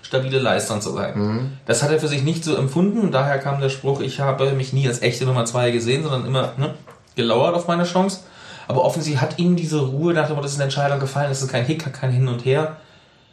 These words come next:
Speaker 1: doch ein wenig Kopffreiheit verschafft, um einfach zu sagen, egal, ich mache jetzt mein Ding.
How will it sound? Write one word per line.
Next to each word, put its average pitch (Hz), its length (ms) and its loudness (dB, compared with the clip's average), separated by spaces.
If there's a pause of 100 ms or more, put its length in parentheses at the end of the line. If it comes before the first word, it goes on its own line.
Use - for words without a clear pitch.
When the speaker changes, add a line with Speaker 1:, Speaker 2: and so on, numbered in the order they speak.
(560)
Speaker 1:
doch - 440 0
ein 131 200 2
wenig 135 480 -2
Kopffreiheit 113 640 2
verschafft, 131 420 0
um 135 80 -2
einfach 120 200 -2
zu 135 60 -2
sagen, 135 280 2
egal, 127 380 0 (580)
ich 113 120 -6
mache 127 220 2
jetzt 117 160 0
mein 110 180 -2
Ding. 190 280 -2